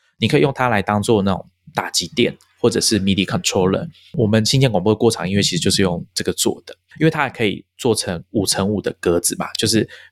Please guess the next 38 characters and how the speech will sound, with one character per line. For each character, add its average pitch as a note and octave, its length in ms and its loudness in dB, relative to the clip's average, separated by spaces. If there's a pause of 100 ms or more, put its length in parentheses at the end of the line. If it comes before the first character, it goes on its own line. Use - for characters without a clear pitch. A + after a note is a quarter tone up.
(120)
每 G#2 280 0
三 A#2 240 0
乘 G2+ 160 0
三 G2+ 180 -2
的 G2 80 2
L F2 160 0
E F#2 100 0
D G2+ 160 0
是 - 180 2
一 G2 40 2
个 G2 120 0
正 F#2 200 -2
方 F2 220 -6
形， - 180 0 (300)
它 - 80 0
总 A#2+ 140 0
共 A#2+ 80 4
有 A2 120 4
两 F#2 180 0
百 F2+ 400 -6
二 A#2 100 -2
十 - 140 -4
五 F2+ 60 -2
个 - 140 -6
L E2+ 160 0
E F2 120 0
D， F#2 160 2
也 F2 100 0
就 A2 120 0
是 G#2 300 2 (180)
十 - 220 4
五 G#2+ 100 4
乘 - 180 0
十 - 220 0
五 F#2 220 -2
这 - 80 -4
样 G2 160 -4
子。 - 160 -14